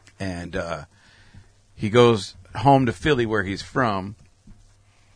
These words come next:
Yeah, T V miniseries. So that's not it. That's,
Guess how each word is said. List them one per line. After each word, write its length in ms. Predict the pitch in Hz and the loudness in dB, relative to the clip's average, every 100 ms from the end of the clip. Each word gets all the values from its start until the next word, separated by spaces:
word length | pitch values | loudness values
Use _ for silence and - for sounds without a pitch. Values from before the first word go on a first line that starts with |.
| - _ _ _ _ _ _ _ _ - - | -20 _ _ _ _ _ _ _ _ -18 -10
Yeah, 120 | 85 | -8
T 140 | - | -8
V 100 | 92 | -8
miniseries. 560 | 87 82 76 67 57 - | -8 -8 -10 -12 -14 -14
So 460 | - - 87 - - - _ | -18 -16 -12 -14 -16 -20 _
that's 180 | - 107 | -18 -14
not 120 | - | -12
it. 160 | 78 92 _ _ - | -12 -16 _ _ -20
That's, 400 | 107 - - | -20 -20 -20